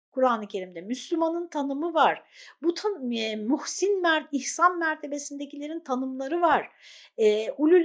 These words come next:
elbabın tanımı var. İyiliğin tanımı var. Kur'an-ı Kerim'de bunların hepsi tanımlanmış.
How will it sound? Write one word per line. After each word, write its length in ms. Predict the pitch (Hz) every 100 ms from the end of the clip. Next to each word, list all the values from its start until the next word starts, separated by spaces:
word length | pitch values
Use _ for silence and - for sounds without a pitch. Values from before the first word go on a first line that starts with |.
| -
elbabın 600 | 294 285 294 277 302 330
tanımı 480 | - 247 247 269 330
var. 360 | 330 226 - _ _ -
İyiliğin 760 | 254 285 339 349 320 330 370 349
tanımı 500 | 277 254 254 254 320
var. 420 | 330 254 - - _
Kur'an-ı 360 | - 262 285 285
Kerim'de 360 | 294 294 285 262
bunların 320 | 285 311 302
hepsi 480 | 415 427 - 415 -
tanımlanmış. 1040 | 262 269 277 285 311 359 370 - -